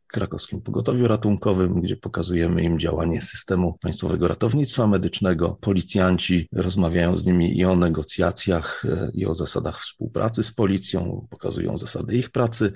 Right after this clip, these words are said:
A w końcu zwieńczeniem jest gra decyzyjna w Centrum Zarządzania Kryzysowego, podczas której dowiadują się o kompetencjach różnego rodzaju służb i poznają kulisy podejmowania decyzji w sytuacji kryzysowej wymagającej współpracy, e, samorządu,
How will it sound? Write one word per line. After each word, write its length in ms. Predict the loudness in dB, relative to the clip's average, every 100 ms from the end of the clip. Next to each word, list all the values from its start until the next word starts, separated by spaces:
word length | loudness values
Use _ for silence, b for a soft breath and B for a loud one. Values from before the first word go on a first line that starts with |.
| -4
A 60 |
w 120 | -4
końcu 320 | 0 0 2 0
zwieńczeniem 840 | 0 2 2 2 4 4 4 4
jest 640 | 4 2 -2 -8 -12 -12 -10
gra 260 | -2 2
decyzyjna 880 | 4 2 2 2 2 4 2 0 -6 -12
w 80 |
Centrum 380 | -4 0 0 0
Zarządzania 520 | 0 0 0 2 0
Kryzysowego, 720 | -2 -4 -2 -4 -6 -4 -4 -6
podczas 380 | -8 -4 -4 -4
której 280 | 0 0
dowiadują 460 | 2 0 0 2 0
się 300 | -2 -4 -6
o 60 | -10
kompetencjach 720 | -2 0 0 2 0 0 -2
różnego 420 | -2 2 2 2
rodzaju 360 | 2 0 0 -2
służb 440 | -2 0 0 -2 -10 -12
i 60 | -2
poznają 420 | 0 2 4 2
kulisy 400 | 0 0 0 0
podejmowania 640 | 0 2 2 2 0 0
decyzji 560 | -4 -6 -4 -2 0 -2 -4
w 60 | -10
sytuacji 420 | 0 2 2 -2
kryzysowej 640 | 0 0 0 -2 2 0
wymagającej 800 | 0 -2 -2 -2 -2 -2 -4 -4 _
współpracy, 1040 | -10 -6 -2 -2 0 -2 -2 -2 -2 -2 -4
e, 260 | -4 -4
samorządu, 800 | -4 -2 -2 0 0 2 2 0